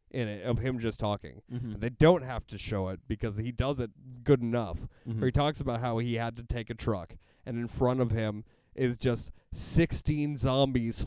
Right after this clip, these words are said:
Speaker 1: following a truck, like,
Speaker 2: Yeah.
Speaker 1: chasing it down. Like, that's great. Although apparently they have turned that into a comic book.
Speaker 2: Oh, that's cool.
Speaker 1: His little thing, yeah.
Speaker 2: Uh, I, I think it's really interesting how the zombie has evolved, 'cause in that movie, it's, it's very different than what
Speaker 1: Yeah.
Speaker 2: we see,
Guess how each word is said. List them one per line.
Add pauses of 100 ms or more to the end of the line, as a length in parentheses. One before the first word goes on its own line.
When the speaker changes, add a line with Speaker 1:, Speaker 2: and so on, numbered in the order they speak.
(120)
Speaker 1:
following
a
truck, (300)
like,
Speaker 2:
Yeah.
Speaker 1:
chasing
it
down. (320)
Like,
that's
great.
Although
apparently
they
have
turned
that
into
a
comic
book. (400)
Speaker 2:
Oh,
that's
cool.
Speaker 1:
His
little
thing,
yeah.
Speaker 2:
Uh, (200)
I, (100)
I
think
it's
really
interesting
how
the
zombie
has
evolved,
'cause
in
that
movie,
it's,
it's
very
different
than
what
Speaker 1:
Yeah.
Speaker 2:
we
see,